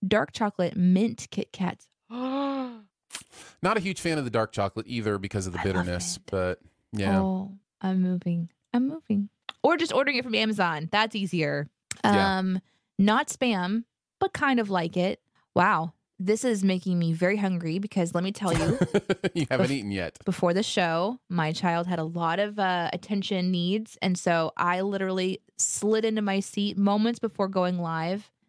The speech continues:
Speaker 1: And all I've had to eat is a little bit of a breakfast bar and this coffee, which isn't eating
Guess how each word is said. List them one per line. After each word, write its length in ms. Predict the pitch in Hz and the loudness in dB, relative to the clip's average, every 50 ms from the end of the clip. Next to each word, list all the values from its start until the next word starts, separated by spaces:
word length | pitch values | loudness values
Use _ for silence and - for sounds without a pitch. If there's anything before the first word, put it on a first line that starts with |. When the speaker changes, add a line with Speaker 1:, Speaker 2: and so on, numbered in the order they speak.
| _ - | _ -4
Speaker 1:
And 140 | - 170 - - | -2 -2 2 2
all 160 | 180 185 190 | 2 4 4
I've 140 | 202 202 202 | 2 0 0
had 200 | 196 185 180 180 | 0 -2 -2 -2
to 160 | 170 - - | -6 -10 -10
eat 220 | - 147 165 - - - | -10 -10 -10 -10 -8 -8
is 160 | - 185 185 | -8 -6 -4
a 80 | 180 175 | -4 -4
little 580 | 185 202 214 233 247 269 320 339 359 359 339 330 | -4 -4 -6 -6 -6 -4 -4 -2 -2 -2 -2 -2
bit 120 | 320 302 | -2 -4
of 100 | 285 262 | -2 -4
a 40 | 233 | -4
breakfast 480 | 220 - 233 233 - - 226 - - _ | -2 0 0 0 -2 -4 -8 -8 -6 _
bar 340 | 214 202 196 196 190 - - | -2 0 0 0 0 -2 -6
and 240 | - - 180 170 165 165 | -6 -4 -2 -2 0 0
this 180 | 175 170 - - | 0 -2 -2 -4
coffee, 500 | - 175 165 160 156 - - - - 196 196 | -4 -2 -2 -2 -4 -8 -14 -16 -14 -6 -4
which 220 | 190 180 165 - | -2 -2 0 0
isn't 180 | 170 170 165 - - | 0 0 -2 -2 -4
eating 320 | 175 165 - 175 175 190 | -6 -4 -2 -2 -2 -4